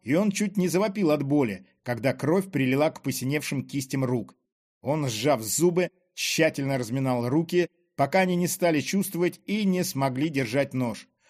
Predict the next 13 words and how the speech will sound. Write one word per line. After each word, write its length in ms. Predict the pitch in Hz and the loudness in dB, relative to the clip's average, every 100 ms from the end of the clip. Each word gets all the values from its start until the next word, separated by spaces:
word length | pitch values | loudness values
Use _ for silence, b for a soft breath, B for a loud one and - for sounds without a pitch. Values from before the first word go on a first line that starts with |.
| b b | b b
Он 160 | 139 160 | -2 0
сунул 380 | - 180 156 | 2 2 2
нож 260 | 151 185 165 | 2 2 0
сзади 400 | 117 107 147 131 | -2 0 2 2
за 180 | 127 135 | 0 -2
пояс, 420 | 131 202 208 - _ _ - | 0 0 0 -4 _ _ -6
подобрал 440 | 123 151 151 143 | 0 2 4 2
веревки, 680 | 120 143 196 190 208 208 190 | 2 2 2 0 -2 -2 -4
намотал 480 | 110 131 160 185 156 | -4 -2 0 0 0
их 140 | 127 | -2
снова 300 | - 120 104 | -6 -8 -6
на 200 | 110 156 | -4 0
руки 440 | 196 196 220 220 | 0 -2 -4 -6